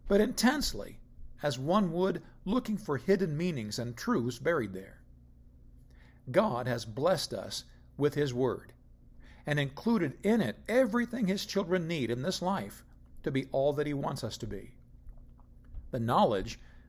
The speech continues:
that he wants us to have is all found within the pages of his covers. While some men spend their lifetime searching for meanings hidden between the lines,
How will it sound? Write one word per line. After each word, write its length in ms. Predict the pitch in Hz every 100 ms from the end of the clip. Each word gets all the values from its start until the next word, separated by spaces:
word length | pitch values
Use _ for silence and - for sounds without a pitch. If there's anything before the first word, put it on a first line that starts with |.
| -
that 140 | 123
he 120 | 151
wants 320 | 196 151 135
us 160 | 143 135
to 100 | 127
have 320 | 117 135 117 - - -
is 160 | 120
all 220 | 120 131 180
found 380 | 220 220 120
within 240 | 120 120 139
the 100 | 117
pages 440 | - 196 156 117
of 60 | 117
his 140 | 120
covers. 480 | - 170 95 - - - - - - - - - - - - - - - - - -
While 340 | - 175 240 247
some 420 | - 190 214 175
men 300 | 139 131 143
spend 680 | - - 180 160 123 135 143 - - - - - -
their 240 | 135 120
lifetime 680 | 131 147 170 - 131 107 107
searching 560 | - 208 240 - 107 107
for 360 | 135 127 117 - -
meanings 500 | 165 170 107 120 -
hidden 280 | 196 202
between 240 | 185 - 160
the 80 | 143
lines, 480 | 110 87 - -